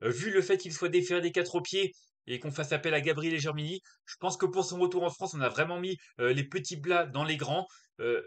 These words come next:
le seul petit bémol également, c'est qu'il n'a jamais, euh, couru corde à droite. En tout cas, je ne lui ai pas trouvé de performance corde à droite. C'est également un petit bémol. Maintenant, euh, le cheval en valeur pure, il est pour moi pas au-dessus du lot parce qu'il y a quand même des bons chevaux, mais il a vraiment les moyens de rivaliser pour la victoire.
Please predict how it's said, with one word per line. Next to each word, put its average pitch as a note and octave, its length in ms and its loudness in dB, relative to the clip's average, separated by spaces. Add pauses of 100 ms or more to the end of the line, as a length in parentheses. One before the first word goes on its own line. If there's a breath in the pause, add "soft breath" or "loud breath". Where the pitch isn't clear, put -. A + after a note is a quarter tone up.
le C#3+ 180 0
seul F3+ 340 2
petit F3+ 280 -4
bémol E3+ 260 2
également, D#3+ 320 0
c'est D#3 180 -6
qu'il D#3 240 -8 (120)
n'a C#3+ 160 -2
jamais, D#3+ 320 0
euh, D#3 80 2
couru D#3 280 -6
corde D3 220 0
à D#3 60 2
droite. D3 260 0
En B2+ 60 -6
tout C3 100 -16
cas, E3 180 2 (260 loud breath)
je A#2 100 0
ne C3+ 100 2
lui C#3+ 120 0
ai - 20 -2
pas E3+ 160 0
trouvé E3+ 240 0
de D3+ 80 -2
performance D#3 480 -2
corde D3+ 200 0
à D3+ 60 2
droite. C#3 300 4 (400 loud breath)
C'est C3 160 -2
également F3 380 4
un E3 100 -2
petit D#3+ 160 -6
bémol. E3+ 340 6 (280 loud breath)
Maintenant, D#3 520 -2 (160 loud breath)
euh, B2 140 4
le D3 120 4
cheval F3 280 4
en D#3 40 2
valeur D#3 280 4
pure, F#3 240 -2 (160)
il C3+ 160 -2
est D#3 60 2
pour D3+ 200 -2
moi F3+ 280 2 (440)
pas D#3+ 120 6
au-dessus E3+ 280 2
du E3+ 140 -4
lot F#3 120 12
parce C#3+ 180 2
qu'il D3 100 -4
y C#3+ 60 4
a C#3 60 2
quand D3+ 100 0
même D3+ 200 2
des C#3+ 120 0
bons D3+ 180 -6
chevaux, F#3+ 240 4
mais D3+ 160 -2 (220 loud breath)
il C#3 160 0
a C3+ 60 6
vraiment D3 400 2
les E3+ 100 0
moyens D#3+ 200 -4
de C3+ 60 -6
rivaliser C#3+ 400 0
pour D#3+ 140 -2
la D3 80 2
victoire. D#3 380 0